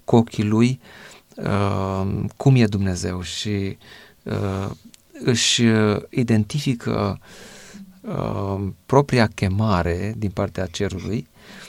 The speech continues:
Și am întâlnit, uh, uh, cele mai mult-, de cele mai multe ori un răspuns pe care cel care dorește, uh, l-a, l-a găsit, uh,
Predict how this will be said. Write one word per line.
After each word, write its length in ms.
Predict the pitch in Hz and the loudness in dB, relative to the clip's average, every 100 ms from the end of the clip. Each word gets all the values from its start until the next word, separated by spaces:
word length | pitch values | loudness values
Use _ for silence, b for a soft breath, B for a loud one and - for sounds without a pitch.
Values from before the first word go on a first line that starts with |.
| B B B - | B B B -18
Și 760 | - - - - 123 123 120 117 - _ - - _ _ _ - - | -6 0 2 2 0 0 0 -2 -10 _ -20 -20 _ _ _ -20 -6
am 160 | - 113 | 4 4
întâlnit, 420 | 110 113 120 117 | 4 4 4 4
uh, 500 | 113 110 107 104 98 - - - - - | 4 6 4 4 0 -6 -12 -14 -12 -8
uh, 320 | 65 64 62 - | -6 -6 -6 -6
cele 340 | - - 135 117 | -2 2 2 2
mai 140 | 107 | 2
mult-, 280 | 107 101 - - | 0 -4 -12 -8
de 160 | 123 117 | -2 2
cele 200 | 147 139 | 4 4
mai 140 | 127 | 6
multe 280 | 120 117 117 | 4 2 2
ori 380 | 104 117 - - - | 4 4 2 -6 -2
un 140 | 127 | 2
răspuns 880 | 117 110 - - 139 107 101 - - - - | 4 2 0 0 2 2 0 -4 -8 -16 -8
pe 100 | 107 | -6
care 240 | 104 101 | -2 0
cel 280 | 98 - 117 | 0 2 2
care 360 | 113 107 98 87 _ | 4 2 2 -2 _
dorește, 680 | 117 104 107 - 104 98 - b b b b _ _ - | 2 6 6 4 0 -2 -4 b b b b _ _ -4
uh, 560 | 104 95 104 104 107 - | -2 -2 -2 -2 -4 -4
l-a, 640 | - 104 101 95 95 - | -2 2 2 2 2 0
l-a 360 | - 113 101 101 | 0 0 2 0
găsit, 500 | 107 98 - 101 - | 0 -2 -2 -4 -2
uh, 320 | 104 101 98 | 0 0 -2